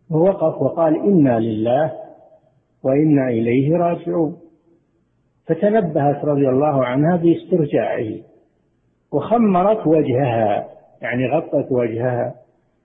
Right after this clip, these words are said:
فجاء رضي الله عنه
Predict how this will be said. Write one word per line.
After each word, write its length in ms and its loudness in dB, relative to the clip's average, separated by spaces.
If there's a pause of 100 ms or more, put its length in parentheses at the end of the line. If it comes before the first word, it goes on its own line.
(1120)
فجاء 460 4
رضي 300 4
الله 380 2
عنه 280 0